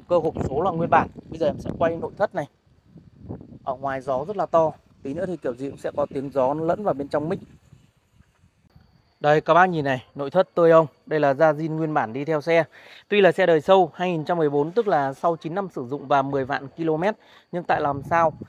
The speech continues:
chiếc xe này nó vẫn còn giữ được cái da nguyên bản đẹp như này. Từ bề mặt da này, các bác nhìn xem này, nó hoàn toàn chưa có những cái dấu hiệu của sự xuống cấp hay là lão hóa. Có thể là trong quá trình sử dụng trước đó,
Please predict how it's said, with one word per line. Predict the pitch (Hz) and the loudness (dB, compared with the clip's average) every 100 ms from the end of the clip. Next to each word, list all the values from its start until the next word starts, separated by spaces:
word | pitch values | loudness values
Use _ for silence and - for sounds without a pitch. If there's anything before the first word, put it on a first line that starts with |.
| - _ | -20 _
chiếc | 196 | -8
xe | 202 | -4
này | 165 147 | -4 -4
nó | 143 | -4
vẫn | 165 - | -6 -4
còn | 175 147 | -4 -4
giữ | 135 180 196 | -8 -8 -6
được | 180 143 _ | -4 -6 _
cái | 135 139 | -8 -4
da | 175 | -4
nguyên | 160 165 | -6 -6
bản | 151 117 | -8 -8
đẹp | - 139 143 | -8 -10 -8
như | 151 | -8
này. | 160 147 - _ _ | -6 -6 -10 _ _
Từ | - 147 | -8 -2
bề | 139 | -2
mặt | 135 127 | -2 -6
da | 156 160 156 | -4 -2 -2
này, | 143 - - - | -6 -10 -16 -12
các | - | -4
bác | 170 | -4
nhìn | 180 147 | -4 -6
xem | 156 | -6
này, | 143 - _ _ _ 95 | -6 -8 _ _ _ -10
nó | 185 | -6
hoàn | 175 | -6
toàn | - 147 143 | -4 -4 -4
chưa | 165 156 | -8 -4
có | 139 | -6
những | 156 - | -6 -14
cái | 175 | -10
dấu | 151 143 | -8 -6
hiệu | 202 - | -6 -6
của | 127 | -10
sự | 107 - | -10 -18
xuống | - - | -20 -8
cấp | 196 | -8
hay | 175 | -6
là | 139 | -6
lão | 127 135 | -4 -6
hóa. | 147 135 180 - _ _ _ | -4 -4 -6 -10 _ _ _
Có | 143 - | 0 2
thể | 214 117 | 0 2
là | 120 | -2
trong | - 175 165 | -2 -4 0
quá | 151 | -2
trình | - 147 | -2 -12
sử | 127 131 | -12 -16
dụng | 135 | -16
trước | 139 202 | -6 -2
đó, | 165 143 | 2 2